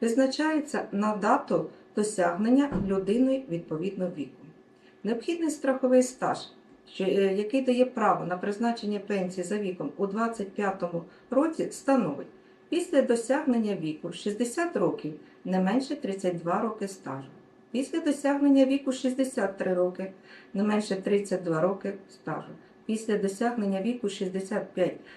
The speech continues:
років не менше п'ятнадцяти років стажу. При цьому, якщо, е, віком шістдесят, шістдесят три, шістдесят п'ять особа набула у двадцять четвертому році,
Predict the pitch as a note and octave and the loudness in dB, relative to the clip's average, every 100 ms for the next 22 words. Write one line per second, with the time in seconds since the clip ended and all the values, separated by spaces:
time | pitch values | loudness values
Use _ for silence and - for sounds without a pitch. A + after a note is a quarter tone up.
0 | - F#3+ G3+ B3+ - C#4+ - - - - | -8 0 4 4 4 -2 -4 -18 -20 -20
1 | - - G#3 A#3 G#3+ F#3 G#3 - F4+ - | -18 -4 4 4 6 4 2 0 -2 -4
2 | - - F#3+ F#3 F#3 - C4 - F3 D#3 | -4 0 2 2 0 0 -6 -2 -2 -2
3 | D#3+ G3+ G#3 - - - - - - - | -2 -4 -4 -8 -12 -6 -6 -8 -18 -10
4 | E4+ - G3+ E3+ D#3 E3 - G#3 G#3+ - | -8 0 2 2 0 -10 -6 -6 -4 -4
5 | D4 D#4+ - G3+ F#3+ F#3+ F3 F3+ F3 E3 | -2 -2 0 2 4 4 2 -2 -2 -6
6 | - - - D4 D4 B3+ - - - - | -6 -12 -8 -6 0 0 0 -6 -8 -12
7 | - A#3 A3 B3+ C4 D#4+ D#4+ - D#3+ - | -8 -6 2 2 2 -2 -2 -2 -2 -4
8 | A3 G#3+ C4+ - D#4+ - F3 E3+ - - | -8 -4 -4 -4 -6 -4 -2 -2 -4 -14
9 | - - - C#4 - F3 E3+ G3 A#3 B3+ | -20 -8 0 0 2 0 0 0 2 6
10 | B3 D#3+ - - G3+ G#3 D4 D#4+ A#3+ - | 4 4 -6 -4 -2 0 0 0 -2 -4
11 | F#3 G#3 G#3+ - F#3+ D#3+ - - | -6 -4 -4 -4 -6 -6 -6 -10